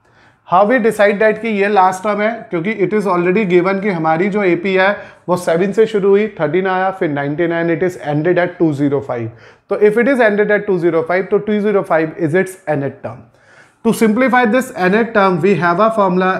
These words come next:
A plus N minus one D, two zero five। Because nth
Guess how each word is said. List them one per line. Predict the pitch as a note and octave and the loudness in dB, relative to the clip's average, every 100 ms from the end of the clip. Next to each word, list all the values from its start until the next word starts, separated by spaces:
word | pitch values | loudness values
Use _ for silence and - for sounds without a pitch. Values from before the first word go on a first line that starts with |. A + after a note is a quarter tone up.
| F#3 | -2
A | F3 | 0
plus | F3+ G3 G3+ G3 | 0 0 -2 -2
N | E3+ F3+ F3+ | -2 0 2
minus | F3+ F#3 F3+ D3+ | 2 2 0 -2
one | D#3 E3 | 0 2
D, | G3+ A#3+ - - - _ - | 2 0 -6 -20 -20 _ -4
two | C#3+ | -2
zero | A#2 B2 A#2+ A#2 A2+ | -2 -2 -4 -6 -8
five। | A2+ A#2 - _ _ _ _ _ _ D3 | -8 -10 -18 _ _ _ _ _ _ 0
Because | D3+ F3 F3 | 2 2 0
nth | F3 F3 | -2 0